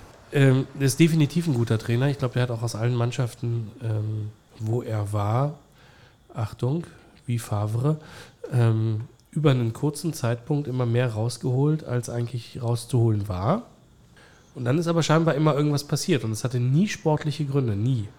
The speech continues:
Also bei Paris nicht, in Dortmund nicht, die die beste Saison gespielt haben der letzten zehn Jahre unter Tuchel, Pokalsieger und achtzig Punkte und Zweiter geworden.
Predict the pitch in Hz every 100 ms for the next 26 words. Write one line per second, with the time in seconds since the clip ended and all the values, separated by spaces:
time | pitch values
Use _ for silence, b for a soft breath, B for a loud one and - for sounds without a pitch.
0 | - 131 117 113 113 123 120 202 - 190
1 | 180 - - - - 160 135 147 190 185
2 | 160 175 - 160 147 139 151 - 160 143
3 | 139 151 151 147 143 - 160 143 147 147
4 | 143 143 139 139 - 127 131 131 151 175
5 | 170 156 151 - 165 156 156 B B B
6 | B - 151 135 143 160 156 151 147 135
7 | 139 131 147 - 151 151 143 127 - 147
8 | 165 165 151 156 160 156